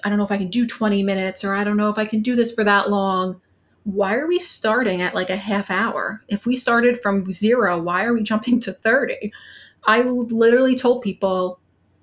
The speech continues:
about walking on a treadmill for one minute. Like, I literally said that exact thing. And I don't tell them this part, but usually when you're on that treadmill for one minute or taking a walk or whatever it is,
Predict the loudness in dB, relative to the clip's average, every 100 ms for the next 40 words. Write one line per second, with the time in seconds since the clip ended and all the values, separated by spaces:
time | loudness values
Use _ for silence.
0 | _ _ _ _ 0 2 2 0 0 2
1 | 2 0 0 0 0 0 -4 -6 -6 -6
2 | -10 _ _ -6 -2 -2 -2 -4 -8 _
3 | _ _ _ -4 -2 0 2 4 4 2
4 | 2 0 0 -2 -2 -2 -2 -4 -4 -4
5 | -14 _ _ _ _ _ _ _ _ -2
6 | 2 4 2 0 0 2 2 0 0 2
7 | 2 4 4 2 -2 0 2 2 -2 -2
8 | -2 2 2 2 2 0 0 2 2 4
9 | 2 0 0 2 0 -2 -2 -2 0 2
10 | 2 2 0 0 -2 -2 0 0 0 0
11 | 0 0 -2 0 0 0 0 0 0 -6